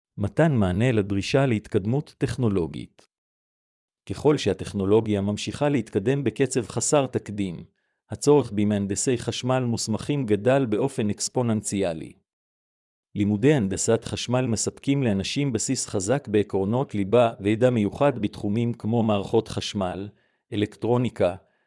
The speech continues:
טלקומוניקציה ומערכות בקרה. עם הידע הזה, מהנדסי חשמל מצוידים להתמודד עם אתגרים מורכבים ולפתח פתרונות חדשניים במגוון תחומים, לרבות אנרגיה מתחדשת, רובוטיקה,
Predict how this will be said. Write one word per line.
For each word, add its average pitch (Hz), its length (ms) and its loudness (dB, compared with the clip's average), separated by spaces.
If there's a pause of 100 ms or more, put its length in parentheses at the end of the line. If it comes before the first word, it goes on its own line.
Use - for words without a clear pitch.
(180)
טלקומוניקציה 131 1120 0
ומערכות 113 580 0
בקרה. 87 480 -2 (1120)
עם 131 160 4
הידע 98 320 4
הזה, 90 300 -2 (360)
מהנדסי 107 540 0
חשמל 131 420 -2
מצוידים 113 600 0
להתמודד 107 520 0
עם 113 120 0
אתגרים 104 440 0
מורכבים 123 600 -2
ולפתח 131 600 0
פתרונות 107 500 -2
חדשניים 107 640 -2
במגוון 104 480 0
תחומים, 95 580 -4 (440)
לרבות 98 480 2
אנרגיה 117 480 2
מתחדשת, 104 840 -2 (380)
רובוטיקה, 104 720 0